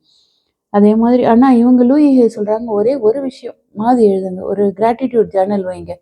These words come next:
நன்றியை தெரிவிக்கிறதுக்குன்னே ஒரு ஜர்னல் வைங்க, அந்த ஜர்னல்ல எழுதுங்க,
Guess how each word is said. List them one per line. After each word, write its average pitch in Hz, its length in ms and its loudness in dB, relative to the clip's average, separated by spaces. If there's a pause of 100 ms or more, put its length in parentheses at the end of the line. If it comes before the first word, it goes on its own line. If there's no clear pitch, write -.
(440)
நன்றியை 233 360 4 (140)
தெரிவிக்கிறதுக்குன்னே 214 760 -4
ஒரு 208 240 -2
ஜர்னல் 175 380 -6
வைங்க, 170 320 -10 (960)
அந்த 214 220 4
ஜர்னல்ல 226 560 2
எழுதுங்க, 202 380 2